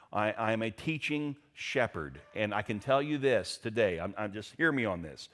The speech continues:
Well, I want you to hear a quote from John MacArthur on this subject. This was powerful. He said this regarding the sower and the seed. "The most faithful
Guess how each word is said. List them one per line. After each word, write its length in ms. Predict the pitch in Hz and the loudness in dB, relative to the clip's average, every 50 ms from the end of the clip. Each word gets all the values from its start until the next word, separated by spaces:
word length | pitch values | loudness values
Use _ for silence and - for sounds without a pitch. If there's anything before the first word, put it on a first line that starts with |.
| - - - - - - - - _ | -20 -20 -20 -20 -20 -20 -20 -14 _
Well, 100 | - - | 0 2
I 60 | - | 4
want 160 | 139 175 190 - | 4 4 2 -2
you 60 | 202 | -2
to 100 | 165 135 | -2 -2
hear 280 | 123 - 143 143 139 | -2 -2 -2 0 2
a 60 | 131 113 | 0 0
quote 580 | - - - - 160 160 156 127 110 107 - | -2 -8 -8 0 4 4 4 4 2 0 -4
from 200 | - 110 101 92 | -6 -6 -6 -6
John 320 | 82 92 120 117 127 127 123 | -4 -2 0 0 0 0 0
MacArthur 600 | 123 - - 113 107 110 101 - 95 85 82 80 | -2 0 0 0 0 0 0 -2 -6 -6 -4 -4
on 140 | 90 92 | -4 -2
this 160 | 90 104 104 - | -2 -2 -2 -2
subject. 720 | - - - 131 117 107 92 80 80 69 - _ - - | -4 -2 0 0 0 0 -2 -6 -10 -12 -14 _ -10 -8
This 180 | 110 110 - - | -8 -8 -6 -8
was 140 | 110 98 | -8 -8
powerful. 640 | - - - 95 90 80 76 73 67 - 62 53 50 _ _ _ _ _ _ _ _ - - - - - - | -8 -4 0 0 2 2 0 -4 -8 -12 -16 -18 -18 _ _ _ _ _ _ _ _ -20 -20 -20 -20 -20 -6
He 180 | - - 147 147 | -2 0 0 2
said 340 | - - 170 160 156 143 131 | 2 6 8 8 8 8 8
this 300 | 151 156 143 131 - - | 8 8 8 8 4 0
regarding 480 | 127 123 113 123 131 131 127 131 123 | -2 2 4 6 6 6 6 4 0
the 80 | 113 113 | -2 -2
sower 460 | - - - 143 139 139 147 147 139 | -4 0 2 4 4 6 6 4 4
and 200 | 143 131 120 113 | 4 2 0 0
the 60 | 113 | 0
seed. 500 | 107 - - 127 117 95 78 73 71 65 - _ _ - - - - - - | -2 -2 -2 -2 -2 -2 -4 -6 -8 -14 -18 _ _ -20 -20 -20 -20 -8 0
"The 80 | - 127 | 2 4
most 300 | 131 139 151 139 - - | 6 6 6 6 4 -2
faithful 600 | - - - 156 170 185 175 - - 202 202 - | 0 6 8 8 8 8 4 2 4 4 4 6